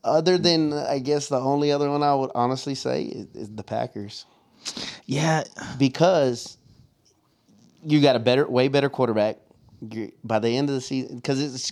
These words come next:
Speaker 1: it's when it matters, right? Team to beat is not team to beat tomorrow. It's team to beat
Speaker 2: Right
Speaker 1: in
Speaker 2: now.
Speaker 1: the N F C
Speaker 2: Yeah.
Speaker 1: whenever it, it matters.
Speaker 2: Right.
Speaker 1: And I, I think,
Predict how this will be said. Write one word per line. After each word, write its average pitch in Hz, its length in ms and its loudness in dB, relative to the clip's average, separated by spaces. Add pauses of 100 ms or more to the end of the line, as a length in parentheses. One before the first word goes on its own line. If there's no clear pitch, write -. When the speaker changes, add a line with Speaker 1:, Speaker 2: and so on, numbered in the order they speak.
Speaker 1:
it's 139 120 -6
when 160 140 2
it 117 40 2
matters, 123 340 2
right? 117 220 0
Team 165 220 2
to 143 80 4
beat 143 280 -2
is 113 180 -2
not 113 240 -2
team 131 180 -6
to 110 60 -4
beat 113 220 -8
tomorrow. 107 500 -2
It's 107 220 -8
team 135 180 0
to 117 80 -2
beat 120 320 -2 (300)
Speaker 2:
Right 104 180 4
Speaker 1:
in 131 60 4
Speaker 2:
now. 127 80 4
Speaker 1:
the 127 40 4
N 127 120 6
F 113 140 4
C 127 420 2
Speaker 2:
Yeah. - 320 -20
Speaker 1:
whenever 113 680 2 (280)
it, 120 140 -2 (220)
it 113 140 -2
matters. 113 320 2
Speaker 2:
Right. 90 200 -2 (400)
Speaker 1:
And 107 120 -2
I, 104 220 2
I - 20 2
think, 127 420 -2